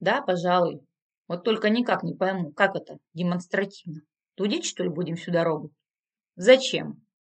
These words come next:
Лев рассмеялся. «Тот, кому это нужно, я так думаю, нас и без этого видит. Просто сделаем вид,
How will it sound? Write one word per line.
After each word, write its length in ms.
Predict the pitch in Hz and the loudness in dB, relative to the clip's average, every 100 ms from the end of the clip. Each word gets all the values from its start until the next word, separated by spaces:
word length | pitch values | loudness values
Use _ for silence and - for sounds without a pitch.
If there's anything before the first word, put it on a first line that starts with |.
| _ _ _ - | _ _ _ -4
Лев 200 | 196 220 | -4 -2
рассмеялся. 720 | 220 220 208 170 147 - 160 - _ - | -4 -2 0 0 -2 -8 -20 -20 _ 4
«Тот, 240 | 247 247 | 4 4
кому 260 | 226 226 233 | 4 4 4
это 200 | 233 240 | 6 6
нужно, 360 | 311 359 196 | 6 2 0
я 140 | 170 175 | 0 2
так 240 | 190 190 | 2 0
думаю, 380 | 170 147 147 - _ _ _ | -4 -6 -10 -12 _ _ _
нас 240 | 226 254 262 | 2 2 2
и 60 | |
без 180 | 247 262 | -2 2
этого 360 | 196 170 160 165 | 0 0 -4 -6
видит. 340 | 151 151 147 _ _ _ _ _ - | -6 -12 -14 _ _ _ _ _ -2
Просто 340 | 233 269 262 | 0 2 0
сделаем 440 | 226 262 254 254 277 | 2 4 6 6 4
вид, 160 | 359 | 0